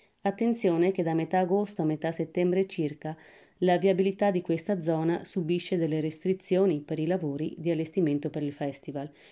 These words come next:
quindi è possibile che l'accesso alla terrazza sia interdetto e che si debba procedere portando le biciclette a mano. A distanza di cento metri scarsi si trova l'Hotel Excelsior,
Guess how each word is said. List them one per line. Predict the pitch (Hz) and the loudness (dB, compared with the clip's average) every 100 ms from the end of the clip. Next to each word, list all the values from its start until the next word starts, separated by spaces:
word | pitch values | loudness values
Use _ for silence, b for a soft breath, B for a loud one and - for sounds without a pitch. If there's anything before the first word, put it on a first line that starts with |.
| B | B
quindi | - 202 175 160 - | 2 4 6 4 0
è | 175 | -2
possibile | 170 185 - 196 180 147 | -2 -2 -2 0 2 0
che | 147 | 0
l'accesso | 151 147 - 180 - | -2 -2 0 0 0
alla | 160 160 | -2 0
terrazza | 202 190 190 190 208 | 0 2 0 -2 -4
sia | - 156 | -2 0
interdetto | 151 151 160 156 139 - - 175 | 0 -2 -4 -4 -6 -6 -4 -2
e | - | -2
che | 180 190 | 0 0
si | 190 | 2
debba | 185 190 180 | 2 2 2
procedere | 190 214 170 135 147 165 | 0 -2 -2 -2 -2 -4
portando | - 190 165 143 151 | -4 -4 -2 0 0
le | 175 | 0
biciclette | 170 175 - 147 120 - 151 | -2 -4 -8 -8 -8 -8 -6
a | 175 | -4
mano. | 175 131 147 151 _ _ _ _ _ _ _ _ _ _ _ b b b b b | -4 -4 -12 -18 _ _ _ _ _ _ _ _ _ _ _ b b b b b
A | 190 | 0
distanza | 175 185 - 220 214 185 | 2 0 2 2 2 2
di | 170 | 2
cento | 190 208 196 | 2 2 2
metri | 180 175 170 | 2 2 0
scarsi | 175 - 202 190 196 - 254 B B B B | -4 0 2 2 -2 -4 -8 B B B B
si | - 254 | -6 -4
trova | 240 190 180 | 2 4 6
l'Hotel | 185 175 175 170 | 4 2 2 0
Excelsior, | 170 - 196 175 - 143 | -2 -2 0 0 -4 -8